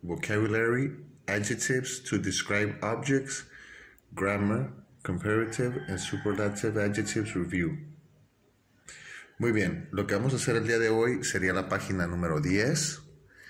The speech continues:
y número once de su libro D G B.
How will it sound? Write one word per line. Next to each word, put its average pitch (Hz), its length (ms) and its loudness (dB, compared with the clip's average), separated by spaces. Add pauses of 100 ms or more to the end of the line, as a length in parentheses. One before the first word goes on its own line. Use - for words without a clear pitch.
(300)
y 87 100 0
número 90 340 2
once 107 460 2
de 92 220 -2
su - 120 0
libro 92 300 2
D 95 140 2
G 101 120 0
B. 120 400 0